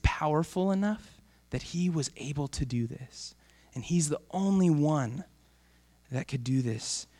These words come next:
as well." And what's so awesome with God creating, there's purpose in every last detail when he creates, right? It's amazing that even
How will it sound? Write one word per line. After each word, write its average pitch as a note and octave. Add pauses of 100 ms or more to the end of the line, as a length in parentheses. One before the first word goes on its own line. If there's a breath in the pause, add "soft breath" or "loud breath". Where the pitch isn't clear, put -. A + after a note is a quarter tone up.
(140)
as B2
well." B2+
And C#3+
what's E3+
so A3+
awesome D#3
with C3
God D#3+
creating, C#3
there's B2+
purpose - (540 soft breath)
in C3+
every F3
last D3+
detail B2 (560)
when A#2+
he A#2+
creates, - (880)
right? B2+
It's D#3+
amazing D#3+
that C#3
even F#3+